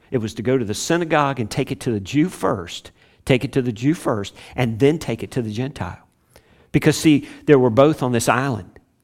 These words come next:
They were both on this island. So, so that's, that's where they start. They're, they're taking the gospel of the Lord Jesus Christ.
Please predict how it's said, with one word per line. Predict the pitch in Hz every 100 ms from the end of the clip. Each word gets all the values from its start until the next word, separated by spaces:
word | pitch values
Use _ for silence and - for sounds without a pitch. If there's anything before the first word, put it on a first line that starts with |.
| -
They | 127
were | 120
both | 107 139 139
on | 123
this | 113 -
island. | 131 123 95 -
So, | - 160 120 - - - -
so | - 127
that's, | 131 165 -
that's | - 131 135
where | 156 156
they | 185
start. | - 165 156 190 - _ - -
They're, | 143
they're | 127 131 123
taking | - 165 165 190 180
the |
gospel | 151 135 180 190 - 139 123
of | 117
the | 135
Lord | 135 160
Jesus | 135 175 175 175
Christ. | - 156 113 -